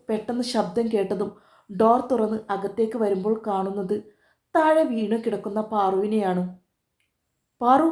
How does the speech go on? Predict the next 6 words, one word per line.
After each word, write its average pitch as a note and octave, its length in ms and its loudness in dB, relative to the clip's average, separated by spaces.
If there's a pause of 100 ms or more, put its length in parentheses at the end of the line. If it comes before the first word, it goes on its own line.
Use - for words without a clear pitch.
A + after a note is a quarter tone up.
(880)
ആ D4+ 140 2
ദൃശ്യത്തിൽ C#4 540 0 (100)
ശിവയുടെ A3+ 500 2
നെഞ്ചൊന്ന് A3+ 480 0
പിടഞ്ഞു. G3 420 -2 (720)
അവൻ B3 180 4